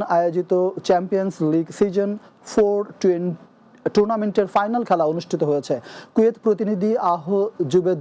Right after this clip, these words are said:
জানান, কুয়েতের আল রাই ক্রিকেট গ্রাউন্ডে আয়োজিত এই প্রতিযোগিতায়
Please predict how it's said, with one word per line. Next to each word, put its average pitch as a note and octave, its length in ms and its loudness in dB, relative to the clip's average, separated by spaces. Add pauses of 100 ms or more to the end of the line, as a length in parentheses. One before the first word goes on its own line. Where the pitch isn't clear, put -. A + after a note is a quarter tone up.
জানান, D3+ 280 2 (200)
কুয়েতের E3+ 340 2 (460)
আল E3+ 100 4 (140)
রাই F3 140 2 (120)
ক্রিকেট G3+ 300 0 (120)
গ্রাউন্ডে F3+ 320 0 (100)
আয়োজিত D#3+ 320 0 (240)
এই D#3+ 80 2 (100)
প্রতিযোগিতায় F3+ 600 0